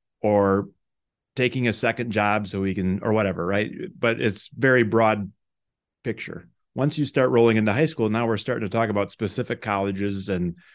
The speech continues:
what state do you live in and what state programs do they offer? And what does this flagship state school look like? And does it offer the majors we want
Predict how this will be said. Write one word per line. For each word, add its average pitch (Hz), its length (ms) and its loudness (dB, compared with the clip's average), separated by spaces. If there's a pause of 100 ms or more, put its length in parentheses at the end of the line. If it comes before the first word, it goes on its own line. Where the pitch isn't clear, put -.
(240)
what 165 180 2
state 175 260 6
do 156 60 2
you 156 80 8
live 151 180 6
in 110 100 4
and 101 100 2
what 117 120 2
state - 240 0
programs 107 460 0
do 101 100 0
they 98 140 0
offer? 92 400 -4
And 98 500 0
what 120 140 2
does 135 200 2
this 113 200 -4
flagship 117 560 0
state 123 280 0
school 104 360 -2
look 123 340 0
like? 92 240 2
And 90 80 -4
does 90 140 -2
it 101 80 0
offer 107 260 2
the 101 100 0
majors 101 480 -2
we 104 160 -2
want 107 500 -4